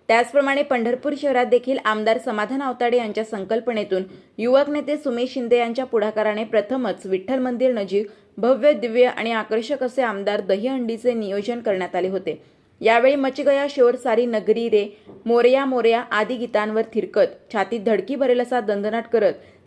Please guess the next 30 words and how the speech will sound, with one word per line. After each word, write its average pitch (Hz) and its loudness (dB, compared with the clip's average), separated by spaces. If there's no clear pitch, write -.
संततधार 262 2
पावसाच्या 247 -2
सरीवर 220 0
सरी 214 -4
झेलत 208 -2
गोविंदांनी 254 4
मोठ्या 233 0
उत्साहात 233 0
दहीहंडीचा 226 -2
उत्सव 220 -2
साजरा 185 -2
केला. 170 -4
"गोविंदा 285 6
रे 311 4
गोपाळाचा 247 4
जयघोष, 226 2
ढोल 240 4
ताशांचा 233 -2
मंगलमय 214 -2
गजर, 196 0
आकर्षक 240 0
विद्युत 233 -4
रोषणाई, 208 0
डीजेने 220 -2
वाजवलेले 226 0
आकर्षक 214 -4
संगीत 208 -2
आणि 226 2
त्यावर 247 2
थिरकणाऱ्या 247 0